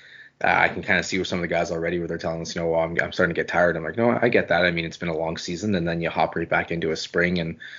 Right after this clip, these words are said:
um, you know, and these guys are, you know, fifteen to eighteen, so I can't imagine what happens when you're, you know,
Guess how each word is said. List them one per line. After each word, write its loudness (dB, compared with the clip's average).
um, 0
you 0
know, 2
and 2
these 4
guys 4
are, 0
you -8
know, -6
fifteen -4
to -2
eighteen, -2
so 0
I 2
can't 0
imagine -4
what 0
happens -2
when -6
you're, -6
you 2
know, 0